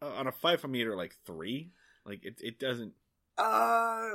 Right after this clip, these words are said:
Speaker 1: it, it doesn't register for me. Like,
Speaker 2: y-,
Speaker 1: and
Speaker 2: yeah,
Speaker 1: I don't
Speaker 2: I give it, like, a, like, a four. We've been low on Barney meters this season so far, right?
Speaker 1: That's, that, I mean, we're, we're overdue,
Speaker 2: Yeah.
Speaker 1: right?
Speaker 2: Uh,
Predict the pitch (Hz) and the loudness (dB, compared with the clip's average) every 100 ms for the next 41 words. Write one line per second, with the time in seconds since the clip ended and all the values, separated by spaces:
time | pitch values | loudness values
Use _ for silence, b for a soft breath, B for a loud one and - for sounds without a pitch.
0 | - 147 143 170 175 220 240 175 202 208 | -6 -10 -4 0 2 4 4 4 4 2
1 | 117 92 95 76 73 - 95 85 247 233 | -4 -6 -8 -10 -14 -12 -10 -10 -12 -14
2 | - 113 196 - 370 466 453 392 - 254 | -6 -2 -2 0 4 6 6 4 -2 -6
3 | 247 277 269 262 254 247 247 226 233 220 | -4 -4 -2 -2 -2 -4 -4 -4 -2 -4
4 | - 214 185 240 330 587 214 190 208 - | 0 2 6 8 8 8 8 8 8 6
5 | 165 143 160 139 113 101 92 - 117 101 | 4 0 -2 -4 -10 -8 -8 -8 -8 -6
6 | - 107 117 104 98 87 98 87 123 170 | -6 -8 -10 -8 -8 -10 -16 -14 -6 -4
7 | 202 _ _ _ _ _ _ 165 285 - | -4 _ _ _ _ _ _ 0 0 0
8 | - - 233 - 180 185 175 - _ 147 | -14 -2 0 0 4 4 4 0 _ -2
9 | 180 190 185 151 170 165 175 160 127 135 | 4 6 6 6 8 8 8 6 6 6
10 | 104 254 220 151 110 117 - B B 208 | 8 8 8 6 2 0 -4 B B 6
11 | 208 185 | 10 10